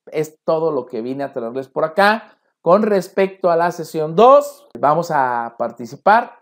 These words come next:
en esto que nos invita el Roller Coin a jugar, a cumplir con las misiones, a cumplir con las tareas.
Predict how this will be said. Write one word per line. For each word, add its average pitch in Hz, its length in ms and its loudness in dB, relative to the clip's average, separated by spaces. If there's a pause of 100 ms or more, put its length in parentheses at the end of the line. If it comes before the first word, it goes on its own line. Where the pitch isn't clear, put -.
en 139 240 -12
esto 190 640 -2 (120)
que 123 140 -12
nos 123 220 -14
invita 156 380 -4
el 147 80 0
Roller 147 340 -2
Coin 185 480 2
a - 100 -20
jugar, 160 640 -2 (1500)
a 127 160 -6
cumplir 170 400 -2
con 170 160 -2
las 131 180 -2
misiones, 185 760 -4
a 110 140 -20
cumplir 135 460 -10
con 135 140 -8
las 131 180 -8
tareas. 196 560 -2